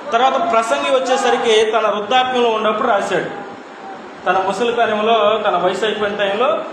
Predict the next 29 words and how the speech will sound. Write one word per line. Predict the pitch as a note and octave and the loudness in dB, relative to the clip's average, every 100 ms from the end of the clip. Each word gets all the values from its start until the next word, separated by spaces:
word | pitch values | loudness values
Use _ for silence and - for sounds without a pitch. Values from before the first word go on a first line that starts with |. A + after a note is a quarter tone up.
| - - A#3 | -12 -8 0
రాశాడు. | G#3+ G3+ G3+ F3+ - - | 4 4 2 -2 -2 -2
అప్పుడేగా | D#3 - A#3 A3+ | -2 2 2 2
ముసలివారికే, | A3+ G3 A3 A3+ A3 A3 F3 - - - | 0 0 2 4 2 0 -2 -4 -10 -2
మా, | E3 G3 G#3 D3+ | 2 2 2 2
మాలాంటి | G3+ A3+ A#3 A#3 | 2 4 2 2
వాళ్ళకంటే, | A3+ A3+ G#3 | 0 0 2
యవన, | G3+ G3+ A#3 G3+ E3+ | 4 4 2 2 2
యవనస్తుల | F#3+ A#3 A3+ B3 | 2 0 -2 -2
కంటే | A#3 A3+ A3+ | 0 2 2
కూడా | A3 A3 G3 G3 A3+ - - - | 2 4 4 4 2 -2 -8 -2
వృద్ధాప్యంలో | D#3+ F#3 A#3+ A#3+ A#3+ A3+ | 0 2 2 2 2 2
ఉన్న | A3 A3 | 2 2
వారి | G#3+ G#3+ G#3+ | 2 2 2
యొక్క | G#3+ G#3+ | 0 4
అనుభవం | F#3+ G3+ F3 F#3+ A3 A#3 | 4 4 2 0 2 2
కానీ, | A3+ G3+ G3 A3+ | 2 2 4 2
వారి | G3+ F3+ | 2 0
తెలివితేటలు | F3 G3 A3+ A3+ G#3+ G#3 | 0 -2 0 2 2 0
కానీ | F#3 F#3 G#3+ C#4 - - - G#3+ | 0 2 2 0 -4 -12 -6 0
చాలా | G#3 | 2
గొప్పగా | G#3 G3 G3 B3 A#3+ | 4 2 2 2 2
ఉంటాయి. | A3+ G#3+ F3 - - D4+ E4 F4 - E4 F4+ F4+ - - C#4 | 2 0 -2 -4 -8 -10 -10 -10 -10 -6 -4 -6 -8 -6 0
యవనస్తులైన | G3 B3+ C4 B3 B3 | 0 0 -2 0 2
వాళ్ళు | B3 A#3+ A#3+ A#3+ | 4 2 2 2
ఏదైనా | A3+ A3 G#3+ F#3+ | 2 0 0 0
తప్పుడు | A3+ A#3 | 2 2
అడుగు | A3+ A3+ | 4 2
వేయతారో, | A3 A3 A3 A3 A3 | 0 2 2 4 4
ఏదైనా | G#3 G3+ G3+ F#3+ | 4 2 2 2